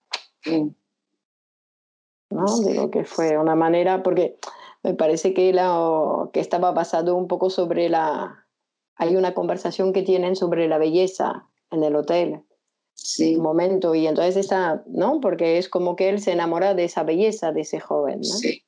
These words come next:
Speaker 1: sí,
Speaker 2: Entonces
Speaker 1: sí.
Speaker 2: es una relación con la belleza antes de morir,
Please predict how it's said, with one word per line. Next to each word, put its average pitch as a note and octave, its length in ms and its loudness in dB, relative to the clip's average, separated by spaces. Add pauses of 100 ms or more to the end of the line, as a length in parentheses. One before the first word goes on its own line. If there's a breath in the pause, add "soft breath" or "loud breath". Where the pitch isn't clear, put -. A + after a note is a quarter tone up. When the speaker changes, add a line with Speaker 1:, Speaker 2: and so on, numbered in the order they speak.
(300)
Speaker 1:
sí, D#3+ 440 -2 (400)
Speaker 2:
Entonces A3 300 -2
Speaker 1:
sí. - 60 -8
Speaker 2:
es D#3+ 120 -12
una E3 200 0
relación D#3+ 480 0
con F3+ 160 0
la E3+ 100 2
belleza F#3 480 2
antes F3 380 -2
de E3+ 80 0
morir, E3+ 600 0